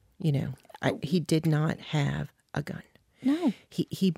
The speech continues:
Speaker 1: fashioned something. That is what is wrong with us. It is not an external force.
Speaker 2: Mm-hmm.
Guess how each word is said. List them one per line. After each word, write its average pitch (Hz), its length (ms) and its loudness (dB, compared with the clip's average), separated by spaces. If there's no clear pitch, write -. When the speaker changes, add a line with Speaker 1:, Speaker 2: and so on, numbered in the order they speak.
Speaker 1:
fashioned 190 560 2
something. 170 760 0
That 180 220 8
is 226 140 8
what 202 140 8
is 180 140 6
wrong 175 300 8
with 175 180 4
us. - 180 -4
It - 80 2
is 165 120 6
not 160 160 8
an 156 100 6
external 170 460 2
force. - 500 -4
Speaker 2:
Mm-hmm. 190 360 8